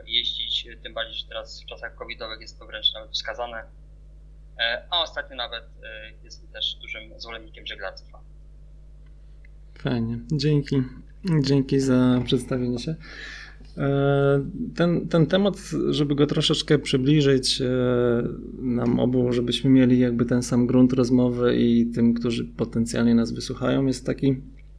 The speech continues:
Speaker 2: że często zastanawia mnie, jak być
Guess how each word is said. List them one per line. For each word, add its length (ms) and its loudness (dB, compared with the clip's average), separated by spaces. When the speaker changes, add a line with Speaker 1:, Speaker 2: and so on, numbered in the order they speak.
Speaker 2:
że 500 0
często 400 2
zastanawia 580 6
mnie, 320 8
jak 220 4
być 360 -2